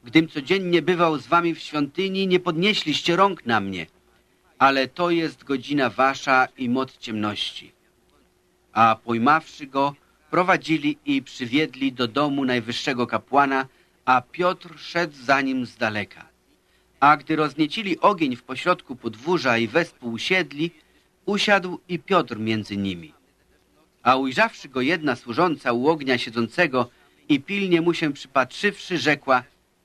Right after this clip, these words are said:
"I ten z nim był". A on się go zaparł, mówiąc: "Niewiasto, nie znam go".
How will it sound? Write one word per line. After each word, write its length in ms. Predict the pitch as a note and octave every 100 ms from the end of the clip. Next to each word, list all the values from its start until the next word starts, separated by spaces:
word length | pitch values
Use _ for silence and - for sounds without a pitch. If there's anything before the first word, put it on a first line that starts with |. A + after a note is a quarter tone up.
| _
"I 140 | F#3
ten 340 | - A#3 A#3 A3
z 100 | E3+
nim 240 | G3 G3+
był". 360 | F#3+ G#3+ A2+ F2+ _ _ _ _ _ _ _ _ _
A 160 | A#2+ -
on 260 | D#3+ F3+ F#3
się 340 | - F3 D#3+
go 220 | C#3 C3+
zaparł, 600 | A#2 C3+ B2 A#2+ A2 A2
mówiąc: 500 | A2+ A#2+ G#2 G2+ - _ _ _ _
"Niewiasto, 680 | G#2+ A#2 E3 F#3 - - A2+
nie 220 | C3 G3
znam 320 | D#3+ C3 G#2
go". 220 | F#2 E2+